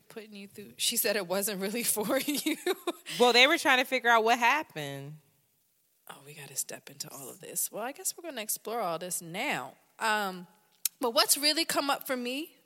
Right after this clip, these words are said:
Speaker 1: aside from, like, I was just gonna do, like, "Oh, okay, let's just do a thing about therapy."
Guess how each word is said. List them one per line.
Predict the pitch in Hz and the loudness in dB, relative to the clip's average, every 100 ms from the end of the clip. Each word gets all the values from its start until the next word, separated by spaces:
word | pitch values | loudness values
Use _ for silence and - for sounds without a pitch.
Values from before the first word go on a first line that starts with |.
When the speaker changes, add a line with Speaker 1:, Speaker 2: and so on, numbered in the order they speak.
| _ _ _ 226 | _ _ _ -2
Speaker 1:
aside | 220 240 226 233 | 0 2 2 0
from, | 233 220 | -2 -2
like, | 214 214 | 0 2
I | 220 | 2
was | 220 | 2
just | 220 - | -2 -2
gonna | 208 196 | -2 -4
do, | 185 202 | -4 -4
like, | 185 175 349 | -2 -2 -2
"Oh, | 330 | -2
okay, | 302 - 185 185 | -4 -4 -2 -2
let's | 202 214 | -4 -8
just | - 202 - | -8 -8 -10
do | - 190 185 180 180 | -12 -12 -10 -10 -12
a | 175 165 160 160 165 | -12 -10 -8 -8 -10
thing | - 147 | -16 -16
about | 170 156 - | -12 -12 -12
therapy." | - 165 160 160 160 | -8 -6 -6 -10 -16